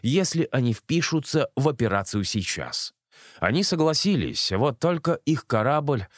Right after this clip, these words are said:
для долгих полетов не предназначен.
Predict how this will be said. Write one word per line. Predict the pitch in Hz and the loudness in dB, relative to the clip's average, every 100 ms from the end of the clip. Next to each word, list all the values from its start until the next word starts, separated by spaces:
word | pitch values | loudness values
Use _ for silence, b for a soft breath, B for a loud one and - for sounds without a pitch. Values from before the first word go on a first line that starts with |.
| B | B
для | 117 113 | 0 0
долгих | 90 113 120 104 - | 2 0 0 -4 -4
полетов | 95 90 117 110 107 | -2 0 0 0 -2
не | 98 101 | 0 0
предназначен. | 95 98 95 113 85 - - - - - | 0 -2 0 -2 -4 -8 -8 -8 -10 -16